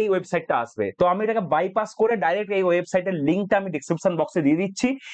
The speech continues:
যদি তুমি রেজাল্ট চেক করতে পারছো না, তাহলে নিচে আমার ডেসক্রিপশন বক্স চেক করো, ওই লিঙ্কে ক্লিক করবে বা ওই লিঙ্কটাকে কপি করে তুমি তোমার ব্রাউজারে পেস্ট করবে, তাহলে এই ওয়েবসাইটটা চলে আসবে। এখানে তুমি তোমার রোল নাম্বার আর date of birth দেবে, তুমি রেজাল্ট জানতে পেরে যাবে, ঠিক আছে?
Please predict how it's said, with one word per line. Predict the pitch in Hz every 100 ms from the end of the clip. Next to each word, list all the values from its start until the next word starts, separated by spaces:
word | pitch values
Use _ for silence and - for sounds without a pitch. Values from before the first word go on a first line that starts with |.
| 269 139 131
যদি | 214 269 269
তুমি | 226 175
রেজাল্ট | 190 202
চেক | 208 190
করতে | 196 185
পারছো | 160 156 208
না, | 214
তাহলে | 196 185
নিচে | 160 190
আমার | 185 175
ডেসক্রিপশন | 147 - 170 185 160
বক্স | - -
চেক | 180 196
করো, | 202
ওই | 160 143
লিঙ্কে | 165 190 -
ক্লিক | 180 190
করবে | 226 220 262 - _ -
বা | 190
ওই | 185 170
লিঙ্কটাকে | 196 214 220 175
কপি | 165 214
করে | 208 214
তুমি | 208 196
তোমার | 202 196
ব্রাউজারে | 143 147 156 190 190
পেস্ট | 202 - -
করবে, | 226 269 277 - -
তাহলে | 196 226 208
এই | 202
ওয়েবসাইটটা | 180 180 185 185 175
চলে | 147 127
আসবে। | - 113 - - 156
এখানে | 196 202
তুমি | 208 202
তোমার | 208
রোল | 170 185
নাম্বার | 196 202 196
আর | 165
date | 147 196
of | 160
birth | 190 175 139
দেবে, | 185 285 - _
তুমি | 156 147
রেজাল্ট | 131 131 117
জানতে | 101 90
পেরে | 104 98
যাবে, | 95
ঠিক | - 226
আছে? | 233